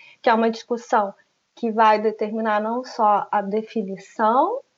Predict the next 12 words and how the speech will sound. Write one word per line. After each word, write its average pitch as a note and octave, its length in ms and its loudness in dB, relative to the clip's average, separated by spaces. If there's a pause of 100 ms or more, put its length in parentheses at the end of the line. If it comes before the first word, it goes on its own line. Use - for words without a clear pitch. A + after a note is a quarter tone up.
(100)
do, G#3 380 -4
do F#3+ 240 -8
que - 200 -10
é F#3+ 500 -2 (520)
porno-, F#3+ 220 -6
né, G3+ 180 0
a A#3 100 -2
pornografia A3 540 0
enquanto A#3+ 280 -2
uma A3+ 140 0
categoria G#3+ 500 2
classificativa, A3 1160 -2